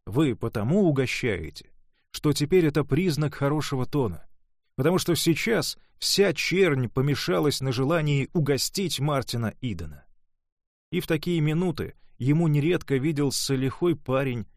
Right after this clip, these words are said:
в двубортном пиджаке и в шляпе с широченными полями.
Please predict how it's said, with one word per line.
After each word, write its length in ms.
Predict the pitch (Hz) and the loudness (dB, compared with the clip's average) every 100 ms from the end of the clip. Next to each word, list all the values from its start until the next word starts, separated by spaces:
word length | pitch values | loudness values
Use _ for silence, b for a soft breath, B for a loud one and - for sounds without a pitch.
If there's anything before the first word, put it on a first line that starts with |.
| - | -20
в 140 | - 110 | -12 -6
двубортном 680 | 127 143 131 143 - 110 104 | -2 0 0 -2 -2 -6 -6
пиджаке 640 | 107 107 120 - 175 165 | -8 -4 -4 -4 -4 -4
и 160 | - | -4
в 80 | 131 | -6
шляпе 500 | - 117 156 143 135 | -4 -4 -4 -2 -4
с 40 | - | -6
широченными 800 | - 117 101 - 123 104 98 87 | -2 -2 -2 -4 -4 -2 -4 -6
полями. 500 | 90 85 76 - | -6 -8 -10 -18